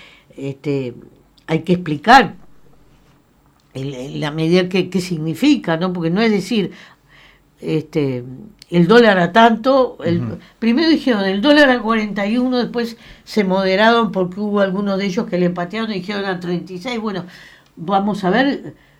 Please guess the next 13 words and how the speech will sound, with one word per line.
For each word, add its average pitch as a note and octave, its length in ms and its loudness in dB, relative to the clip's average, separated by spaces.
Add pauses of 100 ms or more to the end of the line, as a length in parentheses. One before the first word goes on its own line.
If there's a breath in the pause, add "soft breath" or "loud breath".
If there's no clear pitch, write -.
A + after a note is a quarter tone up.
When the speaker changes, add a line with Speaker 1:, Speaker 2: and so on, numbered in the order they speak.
(240 soft breath)
Speaker 1:
cómo A3 360 2
puedo A3+ 280 2
manejar F3+ 480 0
lo E3+ 120 4
del E3 180 0
dólar. B3+ 200 2
Y F3 80 6
yo F#3+ 140 -2
tengo D4 180 -2
que A3 100 -4
dar G3+ 100 -4
una F#3+ 200 -4
pe-, E3 140 -8